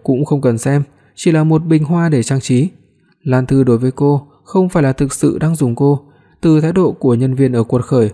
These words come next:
có thể nhìn ra được, mang tiếng là giám đốc nhưng không có quyền lực, người điều khiển ở phía sau là Lan Thư. Khả Lan cũng không phải loại người quan tâm tới quyền lực, chỉ là Lan Thư phòng bị, làm cô có, có thể tưởng tượng ra được.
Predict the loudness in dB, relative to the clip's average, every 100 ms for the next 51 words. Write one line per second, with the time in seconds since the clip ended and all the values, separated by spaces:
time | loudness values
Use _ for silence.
0 | -8 _ -4 0 2 2 0 0 0 0
1 | -2 _ _ _ _ -2 -2 0 0 0
2 | 0 0 -2 -2 -2 -6 _ _ 0 0
3 | 0 -2 0 0 0 0 -2 _ _ _
4 | _ 0 2 2 2 2 2 0 -2 -2
5 | -2 0 0 -2 0 0 0 -6 _ _
6 | _ _ -4 -2 -2 -2 -2 -4 -2 -2
7 | -2 0 -2 -2 0 0 0 -4 -2 -2
8 | -2 0 0 0 -2 -4 _ _ _ -4
9 | 0 2 2 0 -2 0 0 0 0 0
10 | -2 -4 _ _ _ -6 -4 -4 0 0
11 | 0 -2 -2 -2 0 0 0 -2 0 -2
12 | -2 0 0